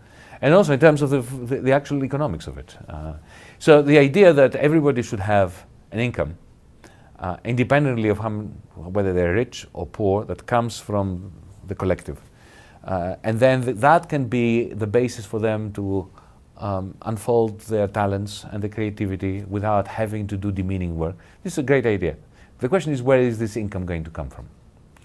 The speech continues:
I personally don't believe it should come from taxation. And it shouldn't come from taxation for a number of reasons, one of them being political.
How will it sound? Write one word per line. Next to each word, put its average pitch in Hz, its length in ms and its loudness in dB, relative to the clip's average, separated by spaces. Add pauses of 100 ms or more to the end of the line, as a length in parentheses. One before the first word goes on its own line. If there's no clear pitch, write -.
(500)
I 175 160 6
personally 190 340 -2
don't 156 100 0
believe 127 220 0
it 113 60 -10
should 107 120 -12
come 113 140 -4
from 104 140 -14
taxation. 101 440 -8 (1080)
And 101 140 -4
it 101 60 -2
shouldn't 175 320 -2
come 127 360 -2
from 113 160 -12
taxation 104 480 -4
for 101 100 -4
a 95 40 -4
number 135 260 0
of 90 100 -2
reasons, 87 320 -4
one 127 120 -2
of 110 80 -2
them 98 200 -4
being 92 240 -4
political. 73 460 -6